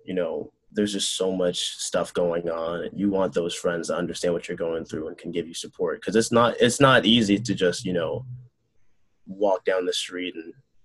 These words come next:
possibly fear for your life if, when a cop rolls by. Uh, second, you know, it can help to, to have,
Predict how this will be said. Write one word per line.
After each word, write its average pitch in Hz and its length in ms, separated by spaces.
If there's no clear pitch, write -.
possibly 90 420
fear 87 200
for 85 120
your 85 140
life 85 440
if, 69 280
when 87 180
a - 60
cop - 280
rolls 76 180
by. - 340
Uh, 98 140
second, 131 480
you 107 100
know, 87 380
it 165 120
can 196 120
help 143 300
to, 101 320
to 101 220
have, 107 720